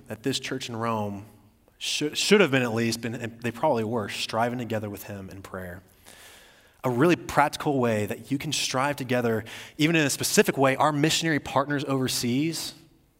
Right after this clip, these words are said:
a specific way that you can do that is by using our membership guide. All of our partners are in there. I encourage you, please pray regularly for our people that we have sent out and people that we have partnered with who are doing,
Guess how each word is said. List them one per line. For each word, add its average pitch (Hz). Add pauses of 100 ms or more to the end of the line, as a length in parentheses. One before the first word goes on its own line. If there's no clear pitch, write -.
(520)
a 127
specific -
way 170
that 139
you 139
can 135
do 120
that 101 (480)
is -
by 131
using 135
our 127
membership 120
guide. 98
All 117
of 131
our 143
partners 120
are 110
in 107
there. 95 (760)
I -
encourage 127
you, 104
please 139
pray 110
regularly 95 (680)
for -
our 110 (320)
people 127
that 98
we 120
have 107
sent 127
out 123
and 107
people -
that 117
we 123
have 120
partnered 104
with 98 (460)
who 113
are 110
doing, 104